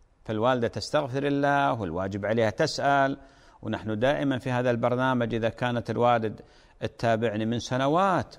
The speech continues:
ون-، ونحن نقول: آه، الفجر سنة قبلية، عندنا صلاتين سنتهم قبلية، الفجر والظهر،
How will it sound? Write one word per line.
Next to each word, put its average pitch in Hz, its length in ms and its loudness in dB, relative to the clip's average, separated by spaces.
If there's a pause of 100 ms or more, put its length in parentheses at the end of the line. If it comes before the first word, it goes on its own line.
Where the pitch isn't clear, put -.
ون-، 120 200 -6
ونحن 127 340 -2
نقول: 135 480 2 (440)
آه، 139 280 0
الفجر 147 440 2
سنة 151 640 0
قبلية، 139 560 2 (420)
عندنا 147 380 2
صلاتين 139 640 2 (380)
سنتهم 139 580 -2
قبلية، 135 640 2
الفجر 147 440 2
والظهر، 139 500 2